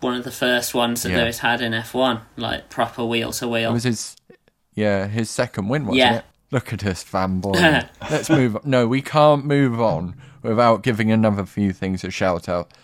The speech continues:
Speaker 2: Gamesmanship in inverted commas in qualifying, where Hamilton was going slowly down the pit lane and then had an outlap which was relatively slow, and that meant that Perez missed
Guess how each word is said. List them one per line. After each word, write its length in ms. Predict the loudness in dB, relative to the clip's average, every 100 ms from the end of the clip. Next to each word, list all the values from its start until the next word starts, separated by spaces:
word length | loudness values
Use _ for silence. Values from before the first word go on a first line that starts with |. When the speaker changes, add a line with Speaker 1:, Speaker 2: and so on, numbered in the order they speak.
| _ 0
Speaker 2:
Gamesmanship 720 | 2 4 0 -2 -4 -6 -4
in 100 | 0
inverted 540 | 0 2 2 0 -8
commas 580 | -4 -2 0 -4 -8 -12 -16 _ _ _ _
in 160 | -2 0
qualifying, 720 | 2 4 4 4 4 4 4
where 340 | 4 4 2 -6 _ _ _
Hamilton 540 | 0 2 0 0 0 0
was 140 | 0
going 240 | 2 2
slowly 460 | 2 0 2 2 2
down 280 | 0 0 0
the 80 | -4
pit 260 | -8 -8
lane 260 | -4 -2 -2
and 160 | 0 0
then 320 | 0 0 -4 _ _ _ _ _ _
had 380 | -2 2 2 0 -8 _ _ _ _ _ _ -4
an 120 | 0
outlap 460 | 0 0 -2 -4 -6 -6
which 260 | -6 -4
was 220 | -6 -4
relatively 600 | -2 -2 -2 -6 -6 -6
slow, 500 | -6 -2 0 0 -2 -8 _ _ _ _
and 160 | -2 0
that 200 | 0 -2 _ _
meant 300 | -2 -2 -2
that 160 | -6 -6
Perez 440 | -2 0 0 0
missed 500 | 2 2 0 -6 -14